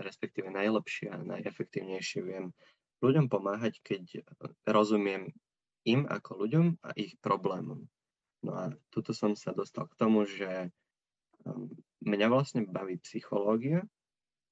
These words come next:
a, a zisťovanie, prečo sa ľudia správajú tak, ako sa správajú. Ako, ako veci zapadajú do väčšieho celku, napríklad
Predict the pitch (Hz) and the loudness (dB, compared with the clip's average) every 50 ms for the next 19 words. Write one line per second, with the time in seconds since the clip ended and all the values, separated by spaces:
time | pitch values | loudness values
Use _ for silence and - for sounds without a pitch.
0 | _ _ _ - 92 92 90 - - 107 104 101 107 107 - - - - 98 95 | _ _ _ -8 -6 -6 -6 -6 -6 -6 -4 -4 -4 -4 -4 -4 -2 -2 -2 -2
1 | 92 95 95 92 95 90 - _ 123 107 101 - - 104 - - - 101 92 92 | -4 -8 -10 -10 -10 -10 -8 _ -4 -4 -2 -4 -6 -8 -8 -8 -8 -6 -4 -4
2 | 95 92 - - 101 101 98 101 98 101 - - 92 95 95 95 92 82 101 95 | -6 -6 -6 -4 -4 -2 -2 -2 -2 -4 -6 -6 -4 -4 -2 -4 -2 2 4 4
3 | 98 98 - 101 101 - - 82 - _ - 98 98 98 98 95 98 98 - - | 4 4 0 -4 -6 -4 -6 -8 -6 _ -4 -4 -4 -4 -6 -8 -8 -10 -10 -12
4 | - _ _ _ _ _ _ _ - 104 - - 107 - - - - 123 - 104 | -14 _ _ _ _ _ _ _ -6 -6 -6 -6 -8 -10 -10 -12 -14 -12 -10 -10
5 | 98 85 - - - 98 95 95 95 95 95 95 95 - _ _ _ _ _ _ | -10 -10 -10 -8 -6 -4 -2 -2 -2 -2 -2 -4 -6 -10 _ _ _ _ _ _
6 | _ _ - - 107 104 - - 104 104 98 90 - 101 95 95 95 95 95 90 | _ _ -2 -2 0 0 0 -2 -2 -2 -2 -2 -2 -2 0 0 -2 -2 -2 -2
7 | 98 95 95 98 - - - - 101 101 101 90 - - 98 92 90 - - 95 | -2 -2 -2 -4 -4 -4 -2 0 0 0 0 -4 -4 -2 -2 -2 -4 -4 -6 -8
8 | 95 92 85 - 101 90 - _ - - - 92 | -8 -6 -4 -4 -4 -4 -6 _ -10 -8 -8 -8